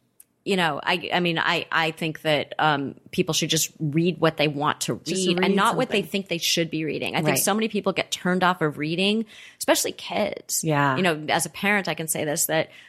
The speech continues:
Speaker 1: um, you know, when my son was younger and he loved Diary of a Wimpy Kid,
Speaker 2: Uh-huh.
Speaker 1: and I was kinda like, "I don't get it." Um,
Speaker 2: <laughs>
Speaker 1: then, then I, then I loo-, then I started looking at it. I was like, "It's really funny." Like, it
Speaker 2: Right.
Speaker 1: was really funny.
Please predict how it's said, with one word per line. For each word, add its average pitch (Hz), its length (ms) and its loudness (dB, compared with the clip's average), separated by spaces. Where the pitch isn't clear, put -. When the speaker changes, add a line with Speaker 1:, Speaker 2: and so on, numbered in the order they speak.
Speaker 1:
um, 170 380 2
you 202 100 2
know, 175 140 4
when 190 200 2
my 190 240 4
son 185 360 2
was 170 160 -4
younger 175 300 2
and 151 100 -2
he 170 140 -2
loved 175 240 0
Diary 165 340 2
of 156 80 -2
a 156 80 -2
Wimpy 156 340 -2
Kid, 208 380 2
Speaker 2:
Uh-huh. 156 240 0
Speaker 1:
and 170 120 -2
I - 40 4
was 165 100 0
kinda 165 240 -2
like, 156 260 -2
"I 151 160 2
don't 165 140 -2
get 151 180 2
it." 220 260 2
Um, 180 420 4
Speaker 2:
<laughs> - 140 -4
Speaker 1:
then, 220 320 0
then 220 260 0
I, 220 140 2
then 233 260 2
I 226 100 4
loo-, 208 180 0
then 226 120 4
I 233 60 2
started 226 340 0
looking 233 380 0
at 311 100 4
it. 262 60 4
I 262 60 4
was 262 100 2
like, 285 220 0
"It's - 180 2
really 466 320 4
funny." 453 540 4
Like, - 160 4
it 480 60 4
Speaker 2:
Right. 466 60 4
Speaker 1:
was 427 160 4
really 359 200 4
funny. 302 340 2